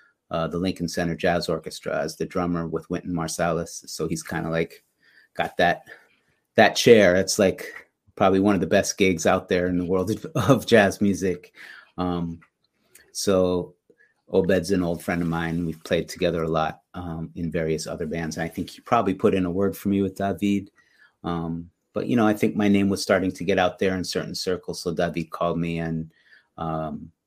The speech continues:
came over to my house, came to my studio. We collaborated, we talked, we shared recordings.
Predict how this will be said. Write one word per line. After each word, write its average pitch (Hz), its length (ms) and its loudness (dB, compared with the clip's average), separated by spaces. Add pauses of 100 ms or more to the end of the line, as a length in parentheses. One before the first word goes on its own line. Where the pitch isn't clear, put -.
(200)
came 98 200 2
over 95 180 0
to 85 60 -2
my 85 100 -2
house, 110 680 -2
came 85 180 -6
to - 120 -8
my 85 100 -4
studio. 92 720 0
We 78 340 -8
collaborated, 85 720 -2
we - 60 -12
talked, - 460 -2
we 90 60 -10
shared 82 320 -4
recordings. 95 760 -2